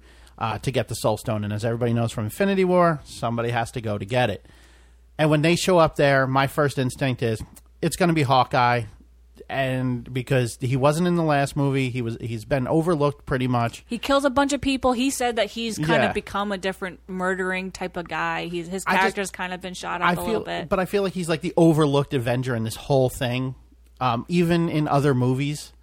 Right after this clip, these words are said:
Speaker 1: like, he, he's, I mean, he makes fun of himself on, uh, on one of those late night shows, singing about how good he is,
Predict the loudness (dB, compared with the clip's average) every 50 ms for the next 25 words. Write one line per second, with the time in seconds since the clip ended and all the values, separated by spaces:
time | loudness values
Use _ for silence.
0 | _ -20 -20 -20 -20 -20 -20 -20 -6 -6 -6 -2 -2 -4 -4 -2 -2 -2 -2 -2
1 | -4 -6 -12 -20 -20 -20 -20 -20 -20 -20 _ _ 2 4 6 6 8 8 6 6
2 | 4 2 2 0 2 2 2 0 -2 0 0 0 0 2 2 4 4 4 4 4
3 | 4 4 4 4 2 0 0 0 0 2 4 4 4 4 4 2 2 2 0 0
4 | 0 -2 -2 -4 -4 -4 -4 -4 -2 -2 -2 -4 -4 -4 -4 -2 -2 -2 0 0
5 | 0 0 2 0 0 0 0 0 0 0 0 0 0 -4 -4 -4 -2 -2 -2 -2
6 | -2 -4 -6 -10